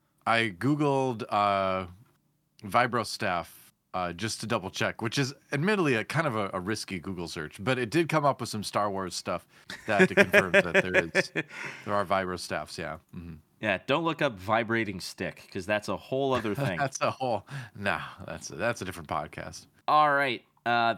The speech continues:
Speaker 2: that does it for rares. Now we're gonna go on to the cross your fingers and hope that we get lucky. I selected,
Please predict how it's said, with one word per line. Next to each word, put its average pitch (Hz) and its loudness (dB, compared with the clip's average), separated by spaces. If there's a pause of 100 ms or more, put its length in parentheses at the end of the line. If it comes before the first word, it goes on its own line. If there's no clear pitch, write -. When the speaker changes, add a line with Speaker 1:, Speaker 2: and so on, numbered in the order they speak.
Speaker 2:
that 165 4
does 175 2
it 180 -2
for 131 2
rares. 110 4
Now 120 4
we're 165 0
gonna 156 0
go 120 4
on 113 2
to 107 -2
the 95 2 (500)
cross 131 2
your 123 0
fingers 101 0 (120)
and 92 -2
hope 110 -4
that 101 2
we 98 -2
get 95 -2
lucky. 101 -4 (580)
I 165 8
selected, 104 0